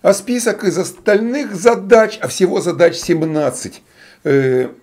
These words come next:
можно посмотреть по ссылке под этим роликом. Ну, кстати сказать, чтобы участвовать в турнире, не нужно решать все задачи. Для участия в региональных турнирах обычно требуется сделать пять-шесть задач из этого списка.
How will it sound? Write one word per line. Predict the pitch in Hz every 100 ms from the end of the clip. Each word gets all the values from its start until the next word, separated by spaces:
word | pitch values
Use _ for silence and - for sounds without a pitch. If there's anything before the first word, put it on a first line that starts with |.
| _ -
можно | 220 269 -
посмотреть | - - 160 196 214 -
по | 165
ссылке | 156 - 202 208 175
под | 156 117 151
этим | 160 151
роликом. | 139 131 113 98 - - - -
Ну, | - 240
кстати | - 202 202
сказать, | 175 - 196 170 214 208
чтобы | 180 139 151
участвовать | 160 185 160 170
в | 135
турнире, | 160 156 170 190 160 117 - -
не | 120 143 165
нужно | 180 220 208 180 208
решать | 147 143 139 165 185
все | - 190 160
задачи. | 123 101 101 85 - 82 - - -
Для | 120 254
участия | - - 202 196 160
в |
региональных | 139 135 165 190 180 156 135
турнирах | 143 135 170 117
обычно | 127 113 117 127
требуется | 135 127 120 117 123
сделать | 107 113 104 - - - -
пять-шесть | 170 156 - 208 247 185
задач | 202 190 180
из | 175
этого | 160 160 139
списка. | 139 151 139 - 110